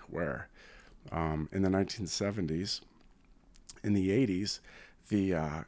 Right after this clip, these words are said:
as we know, Studio fifty-four, there was, like, a lot of activity in Midtown and Uptown, um, where the artists started going downtown to where it was cheap. And I actually have a friend named Ben Altman,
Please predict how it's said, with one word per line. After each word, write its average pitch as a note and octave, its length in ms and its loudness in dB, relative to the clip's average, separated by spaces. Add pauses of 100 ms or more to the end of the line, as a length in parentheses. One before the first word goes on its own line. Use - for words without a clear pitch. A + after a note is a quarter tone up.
(140)
as F#2+ 140 -2
we G2+ 120 -2
know, F2+ 120 2
Studio F2+ 400 0
fifty-four, B2 760 0
there F#2+ 100 0
was, D#2+ 180 -4
like, F2 180 -6
a E2+ 40 -6
lot E2 140 -2
of - 60 -10
activity F2+ 500 -4
in D#2 80 -6
Midtown F#2 640 -2
and D2 140 -4
Uptown, F#2 640 -4 (640)
um, D2+ 440 -2
where G2 280 0
the D#2 160 -2
artists B2+ 320 -2
started G2 240 -2
going F2 240 -2
downtown A2+ 560 0
to F#2 60 -2
where F2+ 140 -2
it - 80 -6
was F2 180 -4
cheap. - 500 -6 (540)
And F#2+ 260 4
I D3 100 2
actually E3 300 2
have A2+ 120 2
a E2 40 -4
friend D#3+ 300 0
named G2 260 0
Ben A#2 160 0
Altman, A2 640 -2